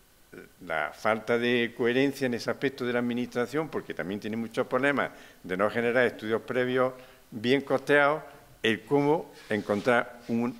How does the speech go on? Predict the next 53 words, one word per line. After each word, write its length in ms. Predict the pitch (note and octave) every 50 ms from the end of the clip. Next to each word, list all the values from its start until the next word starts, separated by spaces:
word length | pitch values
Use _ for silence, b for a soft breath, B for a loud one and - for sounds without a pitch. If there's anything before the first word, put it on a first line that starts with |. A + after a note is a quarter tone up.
| -
un 180 | - B2 B2 B2
camino. 460 | A2 - A2+ G2+ G#2+ A2 A2+ G2+ F2+
Es 60 | E2
decir, 140 | D#2 - F#2+
somos 300 | - - A#2+ A#2 A#2+ B2
especialistas, 720 | B2+ B2+ B2+ C3 A#2 - C3+ B2 B2+ D3 D3+ - - B2+ G#2+
nos 100 | G#2 G#2
hemos 140 | A2+ A#2
hecho 140 | A2+ - -
especialistas 640 | G#2 - A#2+ A#2 B2 B2+ B2 C3 C#3 C3+ - D3+ C3+ B B B B B B B
en 160 | - A2 G#2
emplear 340 | G2+ G2 F2 - G2+ G#2+ A2
lo 100 | A2 A#2
que 100 | G#2 A2+
se 60 | -
llama 220 | - G2+ G#2 G#2 F#2+
los 120 | E2 D#2
atajos, 420 | D2+ D2 - - G2+ F2+ - D#2+ D#2
igual 220 | D#2 E2 F#2 F#2
que 100 | - A2
en 80 | G2+ F#2+
cocina, 500 | - A#2 G2 - B2 A#2+ A#2 A2+ A2+ A#2 B B B B B B B B B -
pues 240 | - F#2+ F#2 F#2+ - -
usted 420 | G2+ - - - - A2+ A#2 A2+
o 220 | A2+ A#2 G#2+ G2+
tú 300 | G2 - B2+ A#2+ B2 B2 - -
cogerás 560 | - - G#2 - F2+ F2+ F2+ A2 A2 A2 A2 A2 B B B B B
alguna 300 | - F#2 G2+ G2+ G#2+ G#2+
vez 200 | G#2 G#2 G#2+ - A2+
el 140 | G#2+ G2+
calabacín 560 | G#2 - G#2+ G#2+ G#2+ G#2 G#2+ A2 - - A2+ A#2
y 100 | A#2+ A2
lo 160 | G#2 - -
pondrás 560 | - F2+ F2 F2 E2 F2+ G2+ G#2 G2+ G2+ -
a 60 | -
cocinar 540 | - - F#2+ - A2 G#2 G#2 G#2+ G#2+ G#2 - B B B B B B B
sin 260 | - - - G2 F2
tener 280 | - G2 F#2 G2+ G#2 G2+
todos 300 | - - G2+ G#2 G#2+ G#2
los 120 | G#2 G#2
ingredientes, 560 | G2+ G2+ G2+ G#2 G#2+ G#2 G#2+ G#2 G2+ - G#2 -
pero 160 | - D#2+ E2
al 60 | D#2+
final 280 | - E2 D#2+ F2+ F2+ -
te 100 | - F2+
sale 300 | - - F#2 F2 F2 F2
algo 220 | F2 F2 F2+ F#2
que 60 | F#2+
te 120 | F2+ - E2
lo 120 | D2+ C#2
puedes 240 | - D#2+ D2 C2+ -
comer, 300 | - C#2+ D2 D#2+ D2+ D2
¿no? 180 | D#2 E2 A2